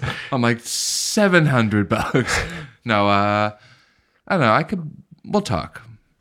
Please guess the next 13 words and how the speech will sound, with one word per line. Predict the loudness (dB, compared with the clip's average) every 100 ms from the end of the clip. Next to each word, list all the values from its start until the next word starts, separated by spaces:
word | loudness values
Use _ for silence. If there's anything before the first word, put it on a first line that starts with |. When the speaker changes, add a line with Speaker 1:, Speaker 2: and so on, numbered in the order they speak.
| -14
Speaker 1:
All | -12
right. | -10 -14 _ _ _
Speaker 2:
I | -4
could | 0
be | 0
God. | 0 -4 -6 -4
Speaker 1:
Two | 6 8
hundred | 8 4 4
pounds, | 4 6 6 4 0 -2 -6 -8 0
I | 2
would | 2 0
not | -2 -4
do, | -8 -10